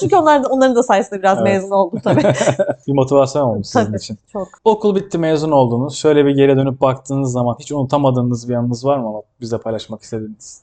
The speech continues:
Speaker 1: Birkaç tane var. En çok duygulandığım anılardan birini anlatayım. Sayın Kadir Sarıöz çok severim. Bitirme tezi hocamdır.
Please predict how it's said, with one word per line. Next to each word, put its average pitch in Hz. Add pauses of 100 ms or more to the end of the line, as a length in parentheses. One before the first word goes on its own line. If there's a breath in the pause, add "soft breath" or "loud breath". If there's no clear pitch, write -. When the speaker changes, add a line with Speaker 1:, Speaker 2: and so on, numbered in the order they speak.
(120)
Speaker 1:
Birkaç -
tane 196
var. 214
En 285
çok 269
duygulandığım 226
anılardan 196
birini 202
anlatayım. 196
Sayın 220
Kadir 220
Sarıöz 220
çok 208
severim. 208
Bitirme 208
tezi 190
hocamdır. 190